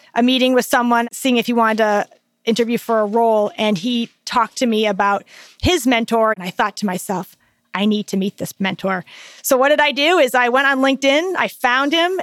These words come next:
and I said, "Hey, we have a mutual friend. Can we connect?" Next thing you know, eight years later,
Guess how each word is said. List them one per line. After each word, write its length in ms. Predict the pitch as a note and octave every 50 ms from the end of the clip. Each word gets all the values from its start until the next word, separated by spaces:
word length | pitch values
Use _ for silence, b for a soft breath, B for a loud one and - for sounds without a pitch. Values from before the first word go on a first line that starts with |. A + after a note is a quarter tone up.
| -
and 300 | B3+ A#3 A#3+ A#3+ A#3+ A#3+
I 180 | A#3 A3+ A#3 A3
said, 160 | - C4+ B3+
"Hey, 120 | C4 C#4+
we 60 | C4 C4+
have 100 | C4+ B3+
a 40 |
mutual 340 | A#3+ B3 C4 - - D4 B3
friend. 440 | - - - B3+ B3+ D4 F4 F#4 -
Can 120 | - C4+
we 80 | A#3+ A#3
connect?" 440 | - - A3+ A#3 B3+ F4+ - - - B B B B B B B
Next 280 | B B3+ C#4+ D#4+ - -
thing 160 | - D#4 C#4+
you 80 | C#4 C4+
know, 340 | C4 B3+ C4 C#4 D#4+ E4+ - - -
eight 160 | B3+ C4 B3
years 240 | C#4+ C#4+ C4+ - B3+
later, 360 | C4+ C4 C#4+ D#4 E4+ F#4